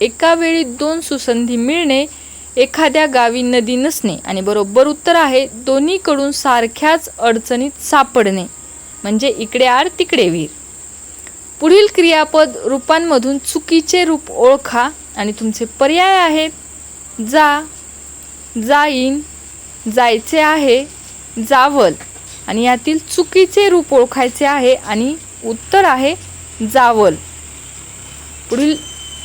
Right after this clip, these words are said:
सॉरी, धन्यवाद. विद्यार्थ्यांनो,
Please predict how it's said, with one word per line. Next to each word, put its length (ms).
सॉरी, 260
धन्यवाद. 480
विद्यार्थ्यांनो, 680